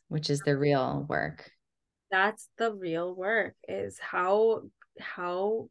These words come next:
Speaker 2: great do we know ourselves?
Speaker 1: Mm.
Speaker 2: How can we connect with ourselves? Sometimes when we have a hard time, we outsource, and that's okay. Sometimes when we're experiencing a primary food void, it's okay to overcompensate with secondary food. It's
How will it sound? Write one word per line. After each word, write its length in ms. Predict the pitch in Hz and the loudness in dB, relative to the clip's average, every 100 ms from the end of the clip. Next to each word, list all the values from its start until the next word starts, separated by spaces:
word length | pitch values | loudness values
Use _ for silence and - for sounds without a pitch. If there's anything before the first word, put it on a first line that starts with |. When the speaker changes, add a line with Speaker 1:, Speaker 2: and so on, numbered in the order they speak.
| _ | _
Speaker 2:
great 600 | 190 185 175 170 202 - - | -14 -2 0 2 0 -2 -6
do 100 | - | -6
we 120 | 185 | -4
know 200 | 170 156 | -4 -4
ourselves? 720 | 160 - - - 202 - - _ _ _ 143 | -6 -6 -10 -12 -14 -18 -20 _ _ _ -6
Speaker 1:
Mm. 240 | 143 143 123 - | -2 -2 -4 -10
Speaker 2:
How 200 | 165 170 | -10 -10
can 120 | 185 | -10
we 120 | 175 | -12
connect 380 | 185 175 165 - - | -10 -8 -8 -10 -6
with 140 | 165 | -2
ourselves? 680 | 156 147 - - - - - - _ _ | -2 -4 -6 -10 -10 -10 -16 -20 _ _
Sometimes 560 | 175 175 170 165 170 | -12 -8 -6 -6 -6
when 160 | 175 170 | -10 -10
we 60 | |
have 100 | 170 | -8
a 40 | 165 | -4
hard 200 | 165 156 | -6 -6
time, 480 | - 156 151 160 170 _ _ - | -10 -8 -8 -8 -12 _ _ -2
we 100 | 170 | 0
outsource, 500 | 160 - 139 160 - | 0 -4 -8 -6 -6
and 120 | 175 | -4
that's 200 | 165 - | -6 -6
okay. 420 | 165 - 156 - - _ _ - | -12 -10 -12 -12 -18 _ _ -14
Sometimes 480 | - 165 170 170 | -8 -6 -2 -2
when 140 | 175 170 | -2 -2
we're 400 | 170 160 156 160 _ _ _ _ - | -2 0 -2 -6 _ _ _ _ -18
experiencing 560 | - 185 165 170 170 | -8 -4 -4 -4 -6
a 40 | 165 | -6
primary 420 | - 165 156 165 | -4 -4 -4 -6
food 220 | - 165 | -6 -6
void, 300 | - 160 - - | -4 -4 -4 -8
it's 140 | 170 | -8
okay 540 | 165 - - 175 175 - | -8 -8 -10 -8 -8 -10
to 140 | 170 | -10
overcompensate 640 | - 165 165 156 160 160 147 | -8 -8 -8 -8 -8 -8 -8
with 120 | 170 | -10
secondary 440 | - 165 160 - | -14 -12 -10 -10
food. 220 | 156 - - | -10 -8 -8
It's 140 | - | -8